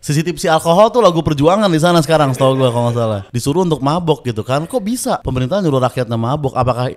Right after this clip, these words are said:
apakah sebesar ini dampaknya Miyabi pensiun gitu mungkin? Ya kan? Mungkin selama ini profit Jepang tuh dari bokep Miyabi semua kan, kita nggak tahu kan. Sehingga Jepang kehilangan Miyabi tuh ya kehilangan profit gitu. Yang nggak jauh beda sama waktu Emily kehilangan Coki Pardede gitu ya.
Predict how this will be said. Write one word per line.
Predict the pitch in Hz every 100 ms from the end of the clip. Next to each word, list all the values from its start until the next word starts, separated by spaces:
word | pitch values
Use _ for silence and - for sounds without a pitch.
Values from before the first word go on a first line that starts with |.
| -
apakah | 123 139 135
sebesar | 123 131 131 123 120 151
ini | 180
dampaknya | 131 117 123 - 143 165 170 _ - _ _ -
Miyabi | 131 127 123
pensiun | 131 127 135 185 147
gitu | 113 104
mungkin? | 104 101 101 87 - 240 302 254 - 294
Ya | 120 113
kan? | 131 143 - - - - -
Mungkin | 117 180
selama | 202 160 160
ini | 233
profit | 196 165 160 151
Jepang | 226 247 254
tuh | 180
dari | 147 147
bokep | 139 139 143
Miyabi | 143 135 135
semua | 127 127 185 220
kan, | 233
kita | 220 208
nggak | 120
tahu | 139 185 104
kan. | 101 107 -
Sehingga | 135 139
Jepang | 233 156 - 175
kehilangan | 202 160 147 139 139
Miyabi | 135 131 123 127 196 220
tuh | 233
ya | 131
kehilangan | - 120 117 117 107
profit | 123 220 190 -
gitu. | 104 113
Yang | 117
nggak | 123 127
jauh | 123
beda | 135 240
sama | 147 127 - - _ _ _
waktu | 127 120 135
Emily | 135 131 156
kehilangan | 156 131 123 123
Coki | 127 127
Pardede | 123 120 170 170 110
gitu | 107 107
ya. | 113